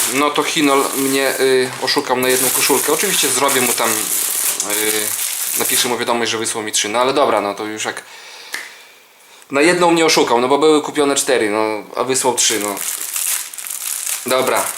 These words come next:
ja tylko otworzę może jedną, która tu była ładniejsza.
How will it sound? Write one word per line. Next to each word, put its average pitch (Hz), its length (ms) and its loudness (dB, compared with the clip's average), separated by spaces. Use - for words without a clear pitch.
ja 123 120 0
tylko 127 220 2
otworzę 123 320 2
może 120 240 2
jedną, 127 380 2
która 113 200 2
tu 117 120 -2
była 113 140 4
ładniejsza. 113 500 0